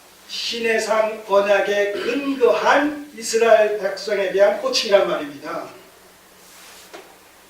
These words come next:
아브라함 언약의 근거에서, 시내산 언약의 근거에서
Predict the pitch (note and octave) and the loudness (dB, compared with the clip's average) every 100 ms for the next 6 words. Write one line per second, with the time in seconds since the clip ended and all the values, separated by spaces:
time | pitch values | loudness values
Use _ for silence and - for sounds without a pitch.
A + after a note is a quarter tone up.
0 | - - - _ _ _ _ - F3 G3 | -20 -20 -20 _ _ _ _ -10 -6 0
1 | G#3+ G#3+ - G3 G3+ F#3+ G3 F#3 F3+ F3 | 4 4 2 -2 -2 -2 -2 -4 -6 -6
2 | D#3+ D#3 E3+ D3 - G#3+ G#3 G3+ G#3 G3 | -8 -8 -12 -12 -12 -2 -2 0 -4 -4
3 | F#3+ F3+ F#3 F3+ F3 D#3+ D#3 D3+ F#3+ F#3 | -6 -4 -4 -6 -10 -8 -8 -8 -6 -6
4 | - | -6